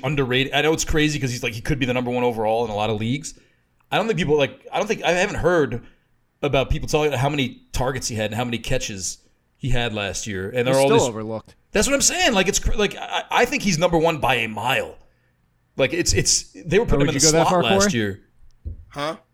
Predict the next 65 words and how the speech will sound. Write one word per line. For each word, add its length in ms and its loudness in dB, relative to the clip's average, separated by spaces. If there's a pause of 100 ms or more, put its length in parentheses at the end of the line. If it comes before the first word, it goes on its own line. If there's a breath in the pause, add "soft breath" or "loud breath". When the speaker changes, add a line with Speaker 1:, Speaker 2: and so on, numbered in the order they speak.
(100)
Speaker 1:
He's 180 0
a 60 -2
pass 280 0
Speaker 2:
No. 80 0
Speaker 1:
catching 200 -2
back 300 -6
now. 380 -10
Speaker 2:
Would 180 -2
you 100 0
say 240 0
Ezekiel 380 0
Elliott 180 2
number 200 0
one 240 -2
by 160 0
a 40 -4
mile? 400 -4 (120)
Speaker 3:
Uh, 440 0
Alvin 280 -2
Kamara, 680 0
man, 220 -2
all, 260 4
all 320 4
you, 140 -10
you, 180 -10
man, 320 0
really, 160 -2
you 60 -6
could 100 -14
put 120 0
all 120 2
four 260 0
of 60 2
those 140 -6
names 240 -2
in 80 -10
a 60 -10
hat, 320 -4 (460 soft breath)
um, 360 0
and 140 -4
take 220 -2
one 200 -2
out. 220 -2
But 100 -2
Ezekiel 500 -2
Elliott, 380 2
since 180 -8
he's 160 -10
been 180 0
in 100 -2
the 120 -6
N 100 -2
F 160 -4
L, 300 0 (220 soft breath)
has 160 -6
been 160 2
the 80 -2
best 240 -2
running 240 -2
back 240 -4
in 80 -6
the 60 -10
N 120 -10
F 160 -16
L. 200 -16